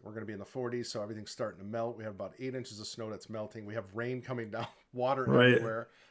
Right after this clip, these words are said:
Speaker 1: I was bringing
Speaker 2: It's
Speaker 1: out the
Speaker 2: foggy like
Speaker 1: garbage.
Speaker 2: Transylvania.
Speaker 1: I had to bring the garbage out, and we have a big backyard. So it's like you gotta drag it through the eight inches of snow. And then I bring my neighbors out 'cause she's elderly. And I s-, and right when I'm almost done, I'm like, "Oh, thank God, this is almost over."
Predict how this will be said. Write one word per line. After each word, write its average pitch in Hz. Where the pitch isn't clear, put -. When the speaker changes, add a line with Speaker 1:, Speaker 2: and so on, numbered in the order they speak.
Speaker 1:
I 135
was 131
bringing 143
Speaker 2:
It's 135
Speaker 1:
out -
the -
Speaker 2:
foggy 139
like 135
Speaker 1:
garbage. 127
Speaker 2:
Transylvania. 131
Speaker 1:
I 131
had 135
to 120
bring 127
the 98
garbage 104
out, 85
and 92
we 117
have 101
a 92
big 95
backyard. 87
So 110
it's -
like 101
you 110
gotta 104
drag 107
it -
through 127
the 104
eight 127
inches 123
of 120
snow. 101
And 123
then 135
I 127
bring 131
my 110
neighbors 104
out 90
'cause 92
she's 95
elderly. 92
And 120
I 113
s-, -
and 117
right 147
when 143
I'm 120
almost 151
done, 120
I'm 107
like, 95
"Oh, 107
thank 101
God, 87
this 90
is 87
almost 90
over." 87